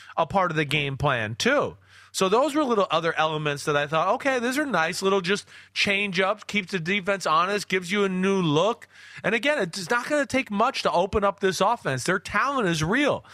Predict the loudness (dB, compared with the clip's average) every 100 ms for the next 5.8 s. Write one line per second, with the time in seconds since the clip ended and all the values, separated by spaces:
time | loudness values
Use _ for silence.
0 | -20 -4 -2 -2 -2 -4 -4 0 2 2
1 | 0 -2 2 2 2 0 -2 0 -2 -2
2 | 0 0 0 0 2 2 0 0 0 0
3 | 0 0 0 2 2 2 0 0 -4 -8
4 | -18 -10 -4 -2 0 -2 -2 -2 -2 -4
5 | -12 -20 -6 -2 0 0 -2